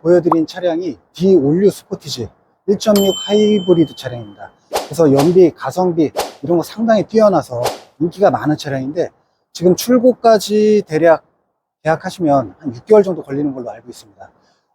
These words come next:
그런데, 어, 이런 사고를 뭐라고 하냐면 단순 교환이라고 합니다. 본넷과 트렁크 단순 교환, 그리고 트렁크 뒤쪽 리어 패널 쪽에 살짝 판금이 들어갔습니다.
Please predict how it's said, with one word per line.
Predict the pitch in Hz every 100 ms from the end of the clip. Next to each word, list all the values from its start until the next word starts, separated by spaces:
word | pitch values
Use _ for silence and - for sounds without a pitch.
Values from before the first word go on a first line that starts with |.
| _
그런데, | 170 175 190 185 _ _ _ _
어, | 143 139 - _ _ _ _ _ 175
이런 | 208 240
사고를 | 214 233 247 254
뭐라고 | 170 143 165 160 151
하냐면 | 143 147 170 - _
단순 | - 156 226 220
교환이라고 | 196 165 131 117
합니다. | 110 _ 104 _ _
본넷과 | 139 151 156 - 143
트렁크 | - 185 -
단순 | - 131 156
교환, | 123 98 _ _ _ _
그리고 | - 170 196
트렁크 | - 226 - 185
뒤쪽 | - - 170 160 _ _ _
리어 | 135 170 185 _ _
패널 | 185 180 170
쪽에 | - 151 180 190 _ _ _
살짝 | - - 202 214 - 214 196 _
판금이 | - 254 247 160
들어갔습니다. | 131 110 101 98 -